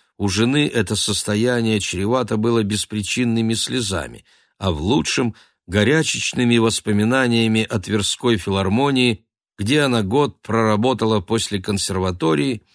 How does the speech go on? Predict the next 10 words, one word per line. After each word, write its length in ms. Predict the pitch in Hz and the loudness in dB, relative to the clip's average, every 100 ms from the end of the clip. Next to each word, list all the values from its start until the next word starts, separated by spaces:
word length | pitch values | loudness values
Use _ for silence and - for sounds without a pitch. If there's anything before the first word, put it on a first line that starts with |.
| _ _ - | _ _ -2
или 180 | 127 | 0
страстным 680 | 117 - 117 143 135 - 120 | 2 0 0 2 2 0 -2
желанием 680 | 95 110 131 127 120 117 95 - _ | 0 2 2 2 4 2 -2 -10 _
немедленно 720 | - 107 110 131 117 107 107 | 0 4 4 2 2 2 2
высказать 640 | 98 120 - 113 101 95 110 | 2 0 0 -2 0 -2 0
ему 180 | 110 | 0
всю 240 | 101 - 104 | 0 -2 -2
правду 460 | 101 110 92 98 | 0 0 0 0
о 80 | 101 | -2
том, 320 | 120 165 101 | 0 0 0